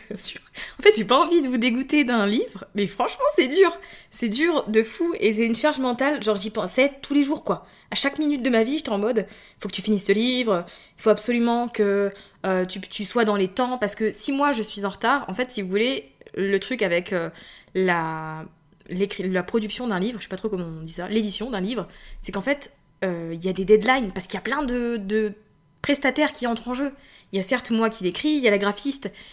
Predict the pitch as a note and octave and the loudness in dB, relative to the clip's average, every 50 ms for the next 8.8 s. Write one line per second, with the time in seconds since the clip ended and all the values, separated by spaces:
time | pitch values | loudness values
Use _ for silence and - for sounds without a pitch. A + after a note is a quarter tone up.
0 | - - - - G#3+ - A#3 - - C4+ B3+ B3 B3+ C4 A#3+ B3 B3 A#3+ - - | -20 -14 -10 -8 -2 0 2 4 4 4 2 2 0 -2 -2 -2 -2 -4 -4 -4
1 | B3+ B3+ A3+ G3+ F#3 E3+ E3 D#3+ G3+ G#3 A#3 C4+ C#4 C#4+ C#4+ C#4+ C#4+ C#4+ - - | 0 0 0 0 0 -2 -2 -2 -2 0 2 2 2 2 2 0 -2 -6 -12 -20
2 | - - - _ _ _ - G3+ G3 G#3 G#3 G#3 A3 A3 - - - G3 G3 F#3+ | -20 -20 -20 _ _ _ -8 0 2 4 6 6 4 2 2 0 0 0 2 2
3 | F#3 F#3 F#3+ G3 G3 - G#3 G3 G3+ G#3+ - - D#4+ D#4 D4+ D4 D4 - - - | 4 4 2 2 2 2 2 2 2 0 0 0 2 2 2 2 0 -2 -4 -6
4 | - - - - - _ - G3+ G#3 G#3+ G#3+ G#3+ G#3 - - C4 A3+ - A3 G#3+ | -10 -16 -20 -20 -16 _ 0 2 4 4 4 4 0 -2 -2 -2 -2 0 0 0
5 | G3+ - - A#3 A3+ A#3 A3+ C#4+ D4+ D4+ D4+ D4+ D4+ - - - - - _ _ | 0 -2 -2 0 0 2 2 2 4 4 2 2 0 -4 -10 -20 -20 -20 _ _
6 | _ _ _ _ _ _ _ G3 G3+ F#3 G3+ G#3+ A3 A#3 A3+ B3 B3 A#3 G3+ G3+ | _ _ _ _ _ _ _ -6 -4 2 4 6 6 6 4 4 2 2 0 0
7 | G3+ - D4 E4 C#4 G#3+ C#4+ D#4 D#4 A#3 F#3+ F#3 F3+ A#3 B3+ A#3+ - - - E4 | -2 -2 -2 -4 -2 0 0 0 2 2 0 2 2 2 2 0 -2 -4 0 2
8 | E4+ E4 D#4+ - - E4+ D#4 - - - D4 C#4+ - D#4 D4+ D4+ | 2 2 2 0 0 0 0 -2 -4 -4 -4 0 2 2 2 2